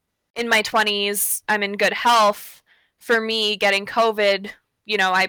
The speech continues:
I probably wouldn't see the severe effects of it, but most of the people I work with would.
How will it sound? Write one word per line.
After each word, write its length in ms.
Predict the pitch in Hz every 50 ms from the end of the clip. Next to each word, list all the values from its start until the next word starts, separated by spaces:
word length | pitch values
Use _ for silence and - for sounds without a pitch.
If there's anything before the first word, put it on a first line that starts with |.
| - _ -
I 100 | 214 208
probably 340 | 202 - 196 190 190 190 185
wouldn't 340 | 180 190 185 185 - -
see 180 | - - 208 196
the 100 | 190 202
severe 340 | - - 208 185 185 185 185
effects 380 | 185 - 208 214 - - -
of 160 | 220 202 196 196
it, 240 | 190 170 147 - -
but 240 | 208 190 170 - - _ _
most 360 | 202 226 220 208 202 - -
of 80 | 196 185
the 80 | 196
people 240 | 190 - 196 - 196
I 80 | 190 185
work 240 | 185 185 180 - -
with 220 | 190 185 - -
would. 380 | 180 180 185 175 180 185 214